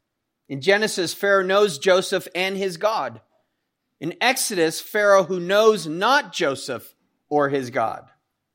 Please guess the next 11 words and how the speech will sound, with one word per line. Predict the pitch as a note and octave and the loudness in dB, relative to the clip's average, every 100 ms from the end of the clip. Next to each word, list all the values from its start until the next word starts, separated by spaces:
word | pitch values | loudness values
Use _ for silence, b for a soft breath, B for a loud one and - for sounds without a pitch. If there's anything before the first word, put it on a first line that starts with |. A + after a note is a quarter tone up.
| _ _ _ _ _ _ _ _ - | _ _ _ _ _ _ _ _ -4
In | F3+ | -4
Genesis, | D3 A#3+ C#4+ - G#3 F#3+ b b b - | 2 2 2 0 -2 -2 b b b 2
a | G3 | 4
lamb | G3 A3 A#3 | 6 4 4
was | A3 F#3+ | 2 -2
promised | - - A3 G#3 D#3 - | -4 -2 0 0 -4 -6
in | C#3+ | -6
Genesis | C#3 D#3+ D#3+ D#3 | -4 -6 -8 -12
twenty-two. | - D#3 D3+ C3+ - B2 G2 b b b | -12 -10 -10 -8 -6 -4 -6 b b b
In | - D3+ | -2 0
Exodus, | G3+ - C#3 C3+ | 0 0 -4 -4